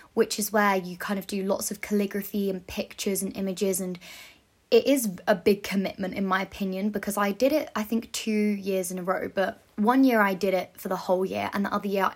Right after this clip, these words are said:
I only got to July, and then I kind of gave up because it became so time consuming, and I would be really focusing on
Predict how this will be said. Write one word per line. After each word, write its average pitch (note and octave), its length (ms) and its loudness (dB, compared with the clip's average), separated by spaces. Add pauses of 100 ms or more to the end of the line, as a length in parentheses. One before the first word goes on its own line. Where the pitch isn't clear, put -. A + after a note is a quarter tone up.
I A3 60 2
only G3 400 2
got G#3+ 240 0
to - 120 -6
July, F3+ 600 6
and G3+ 120 0
then G3 140 0
I F#3 100 -2
kind G3 200 -4
of F#3 80 -12
gave F#3 260 -2
up - 200 -6
because G3 420 -2 (400)
it - 160 0
became G#3+ 380 2
so G3+ 500 2
time G3 400 -4
consuming, G3+ 640 0
and G3+ 100 0
I G3 120 0
would F#3+ 160 -6 (420)
be G#3+ 160 2
really G3 340 -2
focusing G3 520 -2
on F#3 120 -6